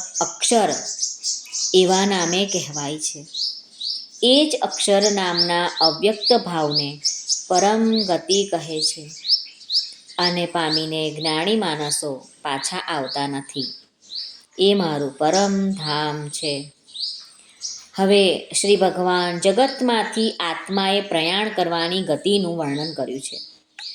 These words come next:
શ્રી ભગવાન કહે છે, "હે પૃથા પુત્ર, જે પરમાત્માની અંતર્ગત સર્વભૂતો છે તથા જે સચ્ચિદાનંદ ઘન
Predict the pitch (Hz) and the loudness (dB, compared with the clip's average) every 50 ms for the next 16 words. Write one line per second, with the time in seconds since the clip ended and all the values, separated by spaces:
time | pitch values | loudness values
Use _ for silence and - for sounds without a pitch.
0 | - - - - - - - - - - - 247 277 220 220 175 160 180 180 185 | -16 -18 -20 -18 -18 -14 -12 -10 -4 -2 0 0 2 2 2 0 2 0 0 0
1 | 196 214 214 226 220 226 233 233 233 240 240 233 190 214 269 269 - - 180 170 | 0 0 0 2 2 4 4 2 2 0 0 0 2 4 4 4 4 2 0 0
2 | - - 175 170 170 170 170 - 170 165 - - - - 160 160 156 151 151 - | 0 -2 0 0 0 0 0 -2 -4 -6 -6 -6 -6 -2 0 0 0 -2 -6 -8
3 | - - - - - - - - - - - - - - - 175 - - 226 247 | -12 -14 -16 -16 -20 -20 -20 -20 -18 -14 -12 -12 -10 -10 -8 -4 0 4 6 6
4 | 262 254 254 226 190 170 170 170 170 175 175 185 202 196 202 208 202 185 175 165 | 6 6 6 2 2 2 0 -2 -2 0 0 0 -2 -2 -2 -2 0 0 0 0
5 | 170 165 - 160 165 160 151 - 175 175 180 175 170 160 151 - - - - - | -2 -2 -4 -4 -6 -4 0 2 4 4 4 2 2 0 0 -2 -6 -12 -16 -20
6 | _ _ - - - - 196 202 202 214 214 180 165 165 160 - 170 175 175 170 | _ _ -10 -6 -2 0 2 4 4 4 4 4 2 -2 -2 0 2 4 4 4
7 | 175 - 185 185 175 156 139 135 - - - - - - - - - - - - | 2 2 0 2 2 0 0 -4 -8 -14 -20 -20 -18 -14 -10 -10 -10 -10 -12 -14
8 | - - - - - - 196 190 196 202 196 190 180 180 196 214 233 233 226 220 | -20 -20 -16 -12 -2 0 0 2 2 2 2 2 2 4 6 6 6 6 4 0
9 | 190 - - - - 196 185 185 180 175 175 180 196 208 226 220 202 - 190 180 | 0 -2 -2 0 2 2 4 4 2 2 0 0 0 2 2 0 0 0 0 -2
10 | 185 | -2